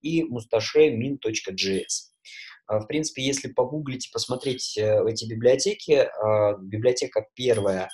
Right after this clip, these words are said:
она относится как раз-таки у нас, а, к библиотеке шаблонизации, а, Mustache. Она существует, она реальна, то есть ее используют для того, чтобы создавать, э, приложения.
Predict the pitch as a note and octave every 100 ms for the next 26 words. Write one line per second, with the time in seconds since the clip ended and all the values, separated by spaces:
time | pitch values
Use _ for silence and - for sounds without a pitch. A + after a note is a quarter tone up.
0 | - A#2 - - A#2+ - - A2 G#2+ -
1 | - A2 G#2+ G2 - G#2 G#2+ G2+ - -
2 | G2+ G2 F#2+ F#2+ G2+ G2+ A2 A2 A2 -
3 | - G2 G#2 A2 A2+ G#2+ G2 - G2+ G2+
4 | G2 - - G2 G2 G#2 - G2+ - C3
5 | F3 - _ - _ - G#2 G#2+ G#2 F#2+
6 | - G#2 F#2+ G#2 - - - G2+ D3 D#3+
7 | B2 G2 F#2+ G2 G2 A2+ D#3+ D#3+ G#2 F#2+
8 | - G2+ G#2+ G2+ - G#2+ G#2 F#2+ F#2+ F#2+
9 | G2+ G2+ - G2 F#2+ - F#2+ G2+ G#2 G2
10 | F#2+ - G2 F#2 - F#2+ G2 B2 E3+ F3
11 | D#3+